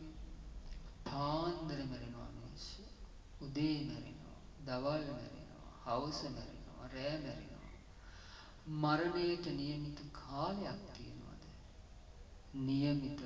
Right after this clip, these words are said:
කාලයකුත් නෑ. ඒ වගේම හිතලා බලන්න.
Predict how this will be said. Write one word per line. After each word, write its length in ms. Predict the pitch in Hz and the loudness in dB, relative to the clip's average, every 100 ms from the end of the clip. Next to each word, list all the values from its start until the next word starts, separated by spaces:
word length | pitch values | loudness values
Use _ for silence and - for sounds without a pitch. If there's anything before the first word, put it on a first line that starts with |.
| 127 | -6
කාලයකුත් 920 | - - 127 131 143 135 123 117 120 - - | -8 -4 0 2 0 0 -4 -6 -10 -10 -8
නෑ. 260 | 120 - - - - - - - - - - - - - - - - - - - - - - - - - - - | -8 -10 -10 -10 -10 -10 -12 -12 -14 -14 -14 -12 -12 -12 -12 -12 -12 -12 -14 -14 -14 -14 -14 -14 -12 -12 -12 -2
ඒ 140 | 147 | 2
වගේම 420 | 143 139 131 131 | 2 0 -2 -2
හිතලා 440 | 131 123 - 127 123 | -2 -6 -6 -6 -4
බලන්න. 460 | 120 123 123 131 | -4 -6 -8 -10